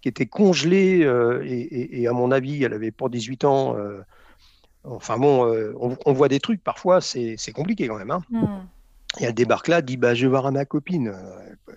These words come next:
Speaker 1: copine, elle avait pas de copine, hein, elle était, elle était à la rue, quoi. Bon, bref, euh, donc il faut, il faut aussi prendre sur soi. Et, et je leur dis, « Notre seule, notre seule vraie mission au départ, c'est d'être là. Juste là. Juste là pour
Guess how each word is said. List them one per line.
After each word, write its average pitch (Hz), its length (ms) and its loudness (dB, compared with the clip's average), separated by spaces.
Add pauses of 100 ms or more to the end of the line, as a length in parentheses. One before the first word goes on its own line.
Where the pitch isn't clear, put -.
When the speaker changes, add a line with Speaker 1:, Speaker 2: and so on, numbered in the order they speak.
Speaker 1:
copine, 156 300 -14
elle 107 60 -10
avait 95 100 -16
pas 110 100 -20
de - 60 -18
copine, 180 320 -2
hein, 127 160 -12
elle 110 80 -12
était, - 240 -20
elle - 420 -20
était 110 140 -14
à 113 40 -8
la 160 100 2
rue, 143 160 -2
quoi. 110 220 -14 (640)
Bon, 131 140 0
bref, 147 300 0 (140)
euh, 120 540 0
donc 156 300 2
il 147 120 -4
faut, 208 260 0
il 139 60 -6
faut 185 160 0
aussi 156 220 -2
prendre 139 260 -4
sur - 160 -14
soi. 180 260 0 (560)
Et, 147 240 0
et 160 40 6
je 147 80 2
leur 156 160 4
dis, « 220 360 4 (100)
Notre 165 420 2
seule, 214 240 2 (200)
notre 151 240 -2
seule 190 320 -4
vraie 139 300 0
mission 170 380 0
au 147 40 0
départ, 143 360 -2
c'est - 100 -12
d'être 120 180 -8
là. - 160 -12 (1400)
Juste 120 500 2
là. 131 260 -4 (1080)
Juste 127 420 0
là 175 220 4
pour 151 340 -4